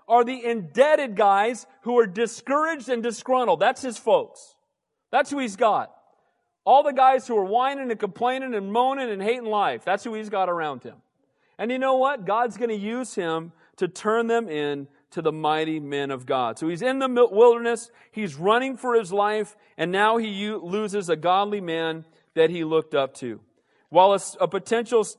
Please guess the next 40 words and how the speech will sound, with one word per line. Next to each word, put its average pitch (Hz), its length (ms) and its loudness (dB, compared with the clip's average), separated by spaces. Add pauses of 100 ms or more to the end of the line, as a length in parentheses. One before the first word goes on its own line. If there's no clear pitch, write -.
(100)
stumbling 226 560 0
block, 202 420 0 (200)
it 185 100 0
is 180 120 -2
in 180 120 -8
times 233 640 -6 (260)
when 180 180 -4
one 220 200 2
we 214 80 0
look 208 240 4
up 202 220 2
to 214 160 -8
falls 208 640 2
or, 135 220 0 (140)
or 165 120 0
dies 190 540 0
or 175 80 -4
moves 196 400 -4
away 185 460 0 (420)
that 175 120 0
we 214 280 -4
need 196 260 -4
to 175 100 -6
look 180 300 -6
directly 165 480 -4
to 151 120 -14
the 135 80 -10
Lord. 123 340 -6 (720)
Sometimes 226 680 0 (300)
God 269 240 6
will 247 120 2
remove 233 340 -2
that 226 220 0
person, 254 420 0
so 226 140 0
we'll 202 320 2
look 254 420 2
to 196 200 -2
Him 220 400 -6 (160)
instead. 214 960 -6